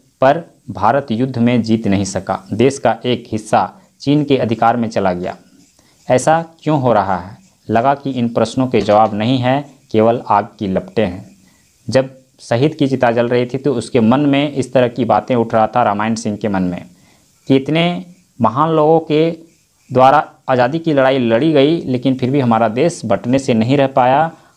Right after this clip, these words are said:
और इतने सारे नौजवान, हिंदुस्तानी नौजवान शहीद हुए, लेकिन भारत की जीत नहीं हो सकी और बहुत बड़ा हिस्सा चीन के अधिकार में चला गया। ऐसा क्यों हो रहा है? उसके मन में इस तरह का सवाल उठ रहा है,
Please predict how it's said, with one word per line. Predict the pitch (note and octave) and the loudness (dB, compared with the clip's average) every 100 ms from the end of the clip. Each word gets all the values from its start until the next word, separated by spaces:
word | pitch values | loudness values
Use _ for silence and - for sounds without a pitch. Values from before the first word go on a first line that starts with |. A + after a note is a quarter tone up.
| - | 0
और | A#2+ B2 B2 | 2 2 -2
इतने | C3 D3+ E3+ | -8 -4 -4
सारे | - B2+ B2+ | 0 2 2
नौजवान, | A#2+ A2 A2 A2 G2 - - _ - | 2 2 2 2 -2 -12 -20 _ -16
हिंदुस्तानी | A2+ B2+ - A#2 A#2 A#2+ A#2+ C3 | -14 -14 -4 0 0 2 0 0
नौजवान | A#2+ B2 B2+ | 0 2 2
शहीद | A#2+ A2+ B2+ B2+ | 0 0 0 2
हुए, | B2+ D3 D#3+ - - | 2 2 0 -10 -6
लेकिन | G#2+ A2+ F#2+ | -2 0 0
भारत | F#2+ A2 A#2 | 0 0 -2
की | - A#2 D3 - _ - | -4 -4 -4 -8 _ -16
जीत | G2+ B2 B2+ G#2+ | -2 0 0 0
नहीं | G2 A#2 | 0 0
हो | G#2 | 0
सकी | - F#2+ G2 F#2+ - - _ _ _ - | -4 -6 -6 -10 -14 -20 _ _ _ -2
और | B2 | 0
बहुत | B2+ C3 D3 | 0 -4 -2
बड़ा | C3 B2 | 0 0
हिस्सा | A#2+ - C3 C#3 | -2 0 0 0
चीन | - - A#2+ C3+ | -4 -6 0 0
के | C3+ | 0
अधिकार | A#2+ G2+ A2+ A2+ | 0 0 0 0
में | A2+ | 0
चला | A2 G#2+ G#2+ | -4 -2 -2
गया। | G#2+ A#2+ C3 | 0 -2 -2
ऐसा | A2+ G2+ A2+ | -6 -4 -4
क्यों | G#2+ - B2+ | -4 0 0
हो | A#2 | 2
रहा | G#2+ G2+ G2+ | 2 2 0
है? | B2 | -4
उसके | - - - | -6 -14 -8
मन | G2+ G#2 | -4 -2
में | G#2+ | -2
इस | G#2+ - | -2 -2
तरह | G2+ | -4
का | G#2+ | -4
सवाल | - G2+ A#2 | -2 0 0
उठ | A2+ A2+ | -2 -2
रहा | G#2+ B2+ | 0 0
है, | D#3 | -4